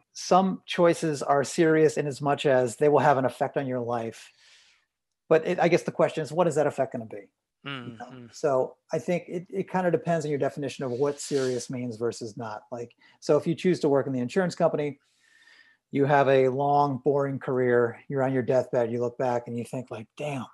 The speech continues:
Speaker 1: like, I should not have chosen that. I had a life that was filled with nothing, really. I didn't do anything exciting." But then you die five minutes later and it's over anyway.
Speaker 2: Well,
Speaker 1: What
Speaker 2: there
Speaker 1: is it
Speaker 2: is,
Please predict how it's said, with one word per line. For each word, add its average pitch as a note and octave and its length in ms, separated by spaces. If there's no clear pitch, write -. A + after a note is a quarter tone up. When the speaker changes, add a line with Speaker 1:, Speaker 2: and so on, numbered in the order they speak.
Speaker 1:
like, B2 200
I B2 240
should - 260
not D3+ 160
have B2+ 100
chosen C#3 360
that. C3 180
I B2+ 60
had C3 180
a A2+ 160
life C#3 300
that C#3 120
was C3+ 160
filled C3+ 260
with A#2+ 140
nothing, C3+ 460
really. B2 240
I A#2 40
didn't B2+ 180
do B2+ 60
anything A#2 200
exciting." A2+ 380
But D#3 100
then E3+ 140
you D3+ 80
die D3 260
five C#3+ 220
minutes B2+ 240
later A2+ 460
and C#3 120
it's C3 100
over C3 260
anyway. A2 460
Speaker 2:
Well, G3 260
Speaker 1:
What D#3+ 80
Speaker 2:
there F#3+ 140
Speaker 1:
is G#3 60
it E3 60
Speaker 2:
is, - 260